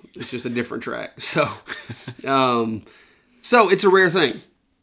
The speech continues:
And so, you know, that person that we see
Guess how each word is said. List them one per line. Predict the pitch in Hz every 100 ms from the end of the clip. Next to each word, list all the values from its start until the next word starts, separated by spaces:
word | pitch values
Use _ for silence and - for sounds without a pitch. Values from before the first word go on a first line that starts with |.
| -
And | 139
so, | 165 147 139
you | 147
know, | 143
that | 135 147
person | - 165 160 143
that | 123
we | 139
see | 135 - 156 135 113 -